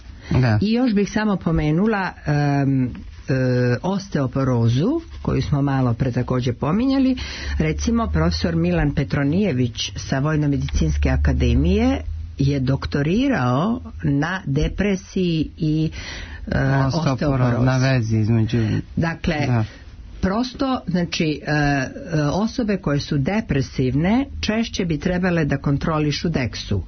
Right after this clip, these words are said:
Speaker 2: I na
Speaker 1: Mhm.
Speaker 2: kraju krajeva vi imate, m, faktore rizika za osteoporozu. Koji su to faktori rizika? Godine života,
Speaker 1: Menopauza.
Speaker 2: ženski pol, menopauza, zato kažem godine
Speaker 1: Da.
Speaker 2: života,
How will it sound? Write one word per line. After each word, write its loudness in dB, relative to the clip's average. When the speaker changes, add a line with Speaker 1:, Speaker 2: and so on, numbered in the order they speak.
Speaker 2:
I 0
na 4
Speaker 1:
Mhm. 2
Speaker 2:
kraju 2
krajeva 0
vi 2
imate, 0
m, 0
faktore -2
rizika 0
za 2
osteoporozu. -2
Koji 0
su -4
to 0
faktori 0
rizika? -2
Godine 2
života, 0
Speaker 1:
Menopauza. 2
Speaker 2:
ženski 0
pol, 2
menopauza, 2
zato 0
kažem 0
godine 2
Speaker 1:
Da. 2
Speaker 2:
života, 0